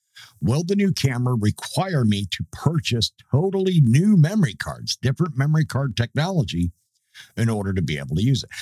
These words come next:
Now, a lot of the camera bodies, even if they have C F Express, they'll have it only in one slot if it's a dual slot camera. So the slot one might be S D U H S two, slot two of the C F Express. So if you buy one of those cameras, then yeah.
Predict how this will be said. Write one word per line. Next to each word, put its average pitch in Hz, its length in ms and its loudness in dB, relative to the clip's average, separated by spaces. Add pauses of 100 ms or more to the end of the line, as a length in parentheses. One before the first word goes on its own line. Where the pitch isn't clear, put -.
(160)
Now, 180 180 0
a 180 60 -6
lot 190 240 -2
of 254 80 -8
the 226 100 -2
camera 165 380 2
bodies, 123 480 -2
even 131 220 0
if 123 100 0
they 117 80 -2
have 113 260 -2
C 123 200 0
F 104 100 -4
Express, 139 720 -2
they'll 120 260 4
have 117 240 -2
it 110 80 0
only 104 260 0
in 85 120 0
one 82 220 0
slot 80 400 -4
if - 80 -8
it's - 160 -2
a - 20 -4
dual 85 240 -2
slot 76 380 -4
camera. 135 380 0 (420)
So 104 480 -2
the 95 300 0
slot 120 360 -2
one 117 260 2
might 107 220 0
be 104 160 0
S 107 220 -4
D 95 120 2
U 104 260 6
H 90 200 -4
S 82 200 -4
two, 135 340 2
slot 95 360 -4
two 123 240 2
of 104 100 -2
the 98 100 0
C 120 180 0
F 98 140 -4
Express. 139 480 -2
So 135 100 0
if 104 100 -6
you 135 100 6
buy 208 180 -2
one 196 180 0
of 156 60 4
those 196 180 2
cameras, 147 440 2
then 165 140 6
yeah. 175 180 2